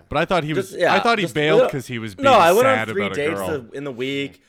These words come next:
Speaker 1: Yeah.
Speaker 2: I really didn't wanna go out again.
Speaker 1: Fair enough, dude.
Speaker 2: Yeah.
Speaker 1: Can I
Speaker 2: It just went so good on Bumble. This girl
Speaker 1: Can
Speaker 2: hit me
Speaker 1: I
Speaker 2: up, just
Speaker 1: interview
Speaker 2: chatter,
Speaker 1: these
Speaker 2: boom,
Speaker 1: girls?
Speaker 2: boom, boom. Next thing you know,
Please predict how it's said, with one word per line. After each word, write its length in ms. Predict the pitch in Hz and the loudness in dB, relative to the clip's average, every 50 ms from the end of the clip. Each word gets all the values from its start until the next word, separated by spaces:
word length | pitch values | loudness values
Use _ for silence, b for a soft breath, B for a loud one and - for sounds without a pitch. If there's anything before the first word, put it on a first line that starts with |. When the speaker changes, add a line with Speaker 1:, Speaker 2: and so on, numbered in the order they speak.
| b b | b b
Speaker 1:
Yeah. 100 | - - | -12 -8
Speaker 2:
I 20 | 127 | -4
really 180 | 165 208 185 | -4 -4 -4
didn't 280 | 123 - - 139 127 113 | -4 -4 -6 -6 -6 -6
wanna 200 | 107 107 98 107 | -8 -10 -10 -10
go 200 | - 104 90 90 | -10 -10 -10 -10
out 100 | 87 87 | -10 -12
again. 320 | 95 87 95 92 85 85 82 _ _ _ _ _ _ _ - | -12 -12 -14 -14 -16 -16 -20 _ _ _ _ _ _ _ -14
Speaker 1:
Fair 160 | 147 151 135 | -12 -10 -10
enough, 320 | 92 92 120 156 160 _ | -10 -10 -10 -12 -12 _
dude. 180 | - 185 190 190 _ _ - | -16 -16 -16 -16 _ _ -16
Speaker 2:
Yeah. 320 | 101 101 101 113 113 101 - - b b b b b b b b b b _ _ | -12 -10 -8 -8 -10 -12 -14 -20 b b b b b b b b b b _ _
Speaker 1:
Can 300 | - - 139 165 190 214 202 | -10 -6 -2 0 0 0 0
I 420 | 131 110 107 107 110 117 123 120 - _ _ _ b b b b b b - | 0 0 0 -2 -2 -4 -6 -10 -16 _ _ _ b b b b b b -10
Speaker 2:
It 80 | 202 196 | -8 -8
just 160 | 233 226 - | -8 -6 -2
went 180 | 226 240 233 233 | -2 -2 -2 -2
so 200 | - 240 233 208 | -4 -4 -4 -2
good 160 | 165 208 208 | -2 -2 -2
on 140 | 202 190 147 | -2 0 0
Bumble. 320 | 151 156 160 139 123 117 | -2 -2 -2 -2 -6 -8
This 140 | 123 123 - | -8 -10 -8
girl 140 | - 127 170 | -4 -2 0
Speaker 1:
Can 140 | 190 226 | 2 4
Speaker 2:
hit 40 | 233 240 240 240 | 4 4 4 4
me 60 | 240 | 2
Speaker 1:
I 100 | 139 139 | 0 -2
Speaker 2:
up, 140 | 139 - - | -4 -6 -6
just 120 | - 156 | -4 -2
Speaker 1:
interview 100 | 170 170 165 - 185 165 | -2 -2 0 0 0 2
Speaker 2:
chatter, 240 | 170 170 147 - - | 2 2 0 0 0
Speaker 1:
these 140 | 139 135 156 | 0 -2 -2
Speaker 2:
boom, 100 | 165 170 | -2 -2
Speaker 1:
girls? 320 | - 90 82 165 165 151 | -2 -2 -2 -4 -4 -4
Speaker 2:
boom, 100 | 156 160 | -6 -6
boom. 80 | 151 147 | -6 -6
Next 180 | 151 147 - - | -8 -10 -10 -14
thing 120 | 165 143 | -16 -14
you 60 | 139 | -10
know, 320 | 143 143 143 143 143 135 | -8 -6 -6 -6 -8 -10